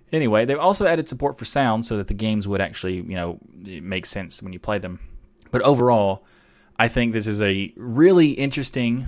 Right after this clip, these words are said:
while albe-, albeit, uh, kind of ridiculous, uh, application that you can use. Uh, but you don't have to, uh, like,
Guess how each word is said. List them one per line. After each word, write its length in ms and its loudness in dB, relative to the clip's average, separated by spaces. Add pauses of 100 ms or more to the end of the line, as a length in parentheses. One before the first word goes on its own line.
(140)
while 280 6
albe-, 440 2
albeit, 500 0
uh, 300 -4 (100)
kind 220 -4
of 80 -6
ridiculous, 500 -6 (540)
uh, 220 -4 (180)
application 580 -2
that 80 -8
you 60 -8
can 120 -4
use. 320 -4 (480)
Uh, 200 -2
but 180 -4
you 100 0
don't 220 2
have 180 -2
to, 300 0
uh, 340 -2 (760)
like, 240 -4